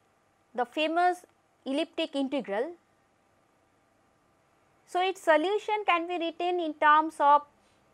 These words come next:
Jacobian sine function. So, q equals to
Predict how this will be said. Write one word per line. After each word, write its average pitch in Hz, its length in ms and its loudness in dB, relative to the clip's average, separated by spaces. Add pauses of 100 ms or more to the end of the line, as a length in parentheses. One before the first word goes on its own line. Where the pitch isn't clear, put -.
Jacobian 370 720 2
sine 320 440 2
function. 247 520 -2 (1500)
So, 277 140 -8
q 370 420 0
equals 349 560 2
to 339 300 -4